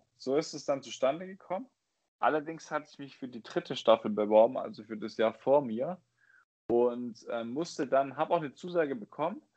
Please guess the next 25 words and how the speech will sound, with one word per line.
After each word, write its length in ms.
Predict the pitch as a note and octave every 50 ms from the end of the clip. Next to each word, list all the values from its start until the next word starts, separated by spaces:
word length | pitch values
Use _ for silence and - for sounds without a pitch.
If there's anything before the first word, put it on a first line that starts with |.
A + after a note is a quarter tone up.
| _ _ _
musste 380 | - D3 F3 F#3 - - - D3
dann 120 | C#3 C#3+ C3+
aber 220 | C3 B2+ A#2 - -
absagen, 720 | E3+ - - - - B2 A2+ A2 A2 A#2 C#3 D3 C3 A2+
weil 340 | G#2+ A2+ A#2+ B2+ C3+ C3 -
ich, 320 | A2+ C3 C#3+ C#3+ _ - -
äh, 320 | - A2 A#2+ A#2+ A#2+ A2+
zu 120 | - - B2
der 220 | G#2+ B2+ C3+ C3
Zeit 200 | - C#3 C3+ C3
meine 220 | - A#2+ A2+ A2+ G#2+
Bachelorarbeit 640 | - E3+ F#3 - - - A#2 G#2+ G#2 G#2 G#2 - -
geschrieben 440 | A#2+ A#2 - - C3 B2 A#2 B2+ C3+
hab 200 | C3 D3 D#3 _ _ _ _ _ _ _ _ _
und 200 | - B2+ B2 B2+
ich 100 | B2+ B2
natürlich 360 | - B2+ A#2+ - B2+ B2 A#2+ -
gesagt 280 | A2+ A#2 B2 B2+ -
hab, 160 | B2+ A#2 A2
Studium 400 | - - - C#3 C#3 C3+ C3 B2
hat 140 | B2+ B2 -
ganz 320 | - A#2+ A#2+ A#2+ B2 - -
klar 140 | A#2 A2
Prio. 480 | G#2 - - C3+ C#3+ D#3 F3+ C4 D4+ - _ _ _ _ _ _ _ _ _ _ _ _ _ _ _ _ _
Und, 500 | - B2 B2+ B2+ B2+ C3 B2 - - -